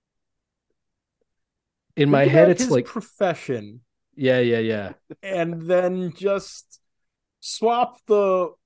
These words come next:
Speaker 2: species name for what he is.
Speaker 1: It's like, I j-, ah. In my head, it's like Iron Monkey or something like that, but th-, I know that's wrong.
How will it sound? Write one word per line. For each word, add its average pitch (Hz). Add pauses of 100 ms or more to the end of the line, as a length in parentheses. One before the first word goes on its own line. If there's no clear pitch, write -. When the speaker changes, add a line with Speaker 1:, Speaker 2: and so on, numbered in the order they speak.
(500)
Speaker 2:
species 208
name 170
for -
what 147
he 135
is. - (1600)
Speaker 1:
It's 143
like, 135 (960)
I 143
j-, - (140)
ah. 135 (1700)
In 165
my 175
head, 214
it's 220
like 175
Iron 139
Monkey 113
or 92
something 92
like 85
that, 85
but 95
th-, 104
I 107
know 110
that's 101
wrong. 90